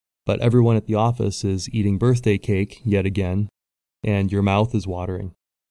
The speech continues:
and they're handing you a slice. You could ball your fists up and square off with drinking, capital D, or overeating, capital O, through sheer willpower,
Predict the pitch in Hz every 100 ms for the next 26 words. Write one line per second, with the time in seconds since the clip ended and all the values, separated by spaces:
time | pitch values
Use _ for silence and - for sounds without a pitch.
0 | _ _ _ _ 101 95 92 90 107 104
1 | 95 95 90 - 110 104 98 - _ _
2 | _ _ _ _ _ _ _ _ _ _
3 | _ _ _ _ _ _ _ - 110 117
4 | 110 113 143 139 104 - 139 - - 95
5 | 92 - 95 101 - - 120 117 107 107
6 | 120 120 - 98 - - _ _ _ -
7 | 120 135 104 95 104 - 107 107 104 101
8 | 117 107 98 101 _ - 98 92 117 117
9 | 104 117 127 92 101 104 - 101 101 95
10 | 107 117 92 95 - _ _ _ _ _
11 | _ _ _ _ _ - 117 101 95 -
12 | 113 98 98 131 - 92 90 98